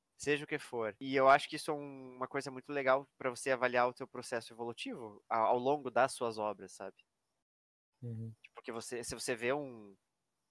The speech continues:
Speaker 1: um crescimento, uma melhora, assim, clara, você como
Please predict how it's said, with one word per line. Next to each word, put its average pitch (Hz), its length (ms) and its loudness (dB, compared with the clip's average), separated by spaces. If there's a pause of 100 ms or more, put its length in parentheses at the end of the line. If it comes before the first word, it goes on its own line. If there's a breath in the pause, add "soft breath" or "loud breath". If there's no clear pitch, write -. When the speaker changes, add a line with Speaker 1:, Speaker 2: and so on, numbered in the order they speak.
(300)
Speaker 1:
um 113 240 -18
crescimento, 110 960 -6 (380)
uma 101 380 -12
melhora, 107 800 0 (520)
assim, 101 380 -10
clara, 110 500 4
você 110 400 -6
como 135 600 -2